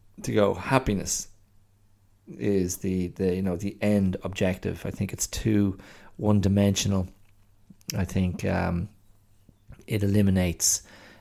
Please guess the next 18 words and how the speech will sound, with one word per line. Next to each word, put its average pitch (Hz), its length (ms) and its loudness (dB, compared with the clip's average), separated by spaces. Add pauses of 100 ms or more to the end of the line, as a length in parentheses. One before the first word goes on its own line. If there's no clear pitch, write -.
the - 80 -4
possibility 95 840 4
for, 92 600 0 (600)
uh, 82 280 0
being 98 240 0
very 101 280 6
functional 98 760 0
and 90 200 -4
content 92 760 0
and 85 260 0
well, 95 520 2 (1300)
and 98 120 -2
for 101 80 0
that 101 180 4
to - 60 -6
be 98 100 -2
built 95 280 4
around 90 360 2